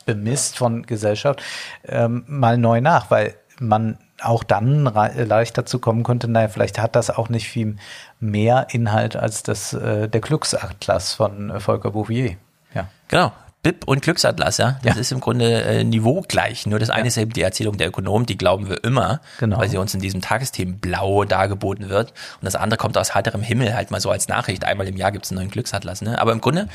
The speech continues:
Speaker 2: äh, keine Niveauunterschiede, ja. Es sind halt die großen Erzählungen. Da kann man bei Harari eh schön nachlesen, auch ganz aktuell. Also wenn man nicht immer nur die alten Philosophen, sondern mal ein bisschen die aktuellen so.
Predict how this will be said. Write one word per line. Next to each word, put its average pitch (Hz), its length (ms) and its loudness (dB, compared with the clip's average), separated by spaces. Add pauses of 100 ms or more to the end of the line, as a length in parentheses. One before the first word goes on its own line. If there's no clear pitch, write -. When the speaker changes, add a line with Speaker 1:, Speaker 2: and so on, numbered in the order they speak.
(400)
Speaker 2:
äh, 117 180 2
keine 131 300 0
Niveauunterschiede, 139 640 -2
ja. 92 180 -4
Es 127 80 -6
sind 117 160 -4
halt 113 140 -4
die 107 80 -6
großen 123 440 0
Erzählungen. 104 640 -4 (400)
Da - 80 -6
kann 101 140 -2
man 101 160 0
bei 92 260 2
Harari 104 460 0
eh 101 180 0
schön 104 240 0
nachlesen, 101 520 -2
auch - 120 -2
ganz 110 220 0
aktuell. 107 580 0
Also 101 140 -6
wenn 98 100 -4
man 98 80 -4
nicht 104 120 0
immer 104 100 -2
nur 98 100 -2
die 95 80 0
alten 110 240 2
Philosophen, 107 460 0
sondern 98 180 -2
mal 98 60 -2
ein 101 80 -2
bisschen 107 260 -4
die - 100 -4
aktuellen 113 460 -2
so. 117 200 0